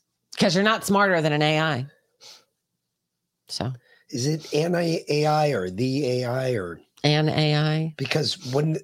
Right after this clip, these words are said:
Speaker 2: aren't they all kind of interconnected?
Speaker 1: Are they?
Speaker 2: Once you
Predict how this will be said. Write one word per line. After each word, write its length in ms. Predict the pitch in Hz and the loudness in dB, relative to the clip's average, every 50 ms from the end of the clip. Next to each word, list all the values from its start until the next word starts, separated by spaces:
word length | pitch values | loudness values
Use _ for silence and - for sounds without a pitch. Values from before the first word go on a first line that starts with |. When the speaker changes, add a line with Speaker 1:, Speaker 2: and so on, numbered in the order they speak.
| _ - | _ -2
Speaker 2:
aren't 220 | 143 139 151 156 | 0 0 0 0
they 180 | - 151 139 131 | -2 0 0 2
all 240 | 127 123 123 131 123 | 2 2 2 0 -2
kind 260 | - - 123 120 120 120 | -4 -2 -2 0 0 -2
of 120 | 113 107 | -2 -2
interconnected? 880 | 117 117 120 117 101 - - - - 113 107 107 110 - - - 104 - _ _ _ _ _ - - | -2 -2 -2 -2 -4 -6 -8 -8 -6 -4 -4 -4 -4 -6 -10 -16 -16 -18 _ _ _ _ _ -8 -2
Speaker 1:
Are 160 | - 117 120 | 0 0 2
they? 260 | 135 160 196 254 277 _ _ _ _ _ _ _ - | 2 2 0 0 -2 _ _ _ _ _ _ _ -6
Speaker 2:
Once 200 | 107 107 - - | -6 -6 -4 -4
you 140 | 120 104 | -6 -6